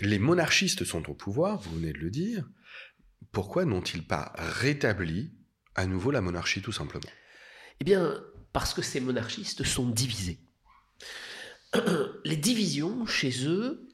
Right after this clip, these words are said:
Speaker 2: sont telles qu'ils sont dans l'incapacité de mener une politique cohérente. Deux, voire trois branches de monarchistes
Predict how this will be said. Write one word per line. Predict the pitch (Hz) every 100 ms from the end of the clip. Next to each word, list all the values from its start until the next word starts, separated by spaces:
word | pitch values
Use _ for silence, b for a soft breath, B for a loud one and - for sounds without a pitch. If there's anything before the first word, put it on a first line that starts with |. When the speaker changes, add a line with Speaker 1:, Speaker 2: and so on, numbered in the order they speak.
| -
Speaker 2:
sont | - 175 151
telles | 208 247
qu'ils | 240 135
sont | - - 196 233 B B
dans | 131 139
l'incapacité | 139 175 185 180 165 160 - 147 160 202
de | 190 139
mener | 131 139 131 143 202 240 B B _
une | 131 123
politique | 123 180 147 - - - - _ _ _
cohérente. | - 165 135 113 - - - _ _ _ _ _ _ _ _ b b -
Deux, | 131 254 247 - - - - _ _ _ -
voire | 143 175 - -
trois | - 214 -
branches | 139 127 127 - -
de | 127
monarchistes | 117 110 107 - 113 - -